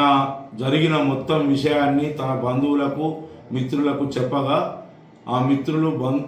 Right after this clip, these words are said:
బంధువుల సలహా మేరకు పోలీస్ స్టేషన్లో ఫిర్యాదు చేయమని కోరగా, ఫిర్యాదుదారుడు వచ్చి కరీంనగర్ రూరల్ పోలీస్ స్టేషన్లో దరఖాస్తు ఇవ్వగా, వారిద్దరి భార్యాభర్తలపై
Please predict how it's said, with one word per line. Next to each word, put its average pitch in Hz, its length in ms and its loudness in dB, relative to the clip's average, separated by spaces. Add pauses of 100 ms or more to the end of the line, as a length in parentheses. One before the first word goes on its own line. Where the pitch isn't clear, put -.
(120)
బంధువుల 147 460 2
సలహా 139 420 0
మేరకు 139 460 0 (480)
పోలీస్ 143 260 2
స్టేషన్లో 139 460 0 (120)
ఫిర్యాదు 139 500 0
చేయమని 127 420 -2
కోరగా, 120 440 0 (480)
ఫిర్యాదుదారుడు 135 760 2
వచ్చి 127 300 -2
కరీంనగర్ 131 500 -2
రూరల్ 127 340 -2
పోలీస్ 127 240 -2
స్టేషన్లో 120 460 -4
దరఖాస్తు 120 500 -6
ఇవ్వగా, 117 380 -2 (760)
వారిద్దరి 131 520 4
భార్యాభర్తలపై 139 880 2